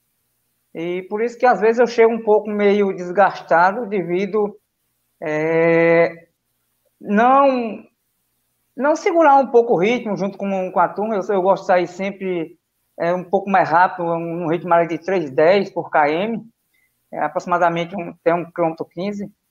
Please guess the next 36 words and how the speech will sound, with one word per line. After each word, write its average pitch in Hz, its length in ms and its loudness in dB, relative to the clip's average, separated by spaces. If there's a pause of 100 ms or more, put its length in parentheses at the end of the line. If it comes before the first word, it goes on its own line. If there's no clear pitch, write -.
(220)
E - 80 -14
depois 220 460 2
eu 285 100 2
vou 220 1000 6
diminuindo 202 440 -8
o 208 40 -6
ritmo 226 400 -16 (580)
e - 80 -12
depois 247 280 0
a 285 80 8
gente 285 240 0
chega 311 580 0 (840)
do 277 200 -4
jeito 294 180 0
que 415 120 -4
dá. 302 600 0
Se 285 160 -6
der 220 160 6
pra 214 120 2
chegar, 196 280 2
se 202 120 -6
não 302 140 -4
der, 233 160 2
a 320 60 0
gente, 196 600 -6 (540)
é, 175 380 0
se - 120 -12
programa 185 360 4
pra 180 160 4
próxima. 220 540 0 (240)
Mas 208 160 0
maratona 262 460 0
é - 60 -4
isso, 202 200 -4
maratona 220 580 -2
é, 196 460 -2